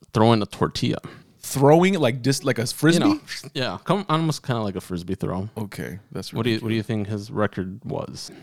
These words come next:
Speaker 2: What kind of tortilla are we talking? Is it flour? Is it corn? What's the size?
Speaker 1: I mean, if this is the U K, so who knows?
Speaker 2: Okay, so it's probably
Speaker 1: I mean,
Speaker 2: not, like, a real,
Speaker 1: yeah,
Speaker 2: like,
Speaker 1: it's not
Speaker 2: corn
Speaker 1: like a real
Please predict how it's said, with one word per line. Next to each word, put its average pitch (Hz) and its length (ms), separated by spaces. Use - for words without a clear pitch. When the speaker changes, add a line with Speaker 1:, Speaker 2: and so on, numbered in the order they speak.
Speaker 2:
What 135 180
kind 147 160
of 117 80
tortilla 131 320
are 123 60
we 110 80
talking? 131 280
Is 92 120
it 92 40
flour? 127 380
Is 120 80
it 87 100
corn? 139 300
What's 123 140
the 110 40
size? 107 440
Speaker 1:
I - 20
mean, 156 220
if 156 40
this 170 160
is 139 80
the 127 120
U 117 180
K, 113 260
so - 140
who 117 160
knows? 90 560
Speaker 2:
Okay, - 300
so - 100
it's 87 80
probably 107 220
Speaker 1:
I 104 60
mean, - 80
Speaker 2:
not, 90 100
like, 87 160
a 87 40
real, 87 340
Speaker 1:
yeah, 110 100
Speaker 2:
like, - 80
Speaker 1:
it's 90 80
not 107 160
Speaker 2:
corn 95 40
Speaker 1:
like 90 120
a 95 40
real 95 220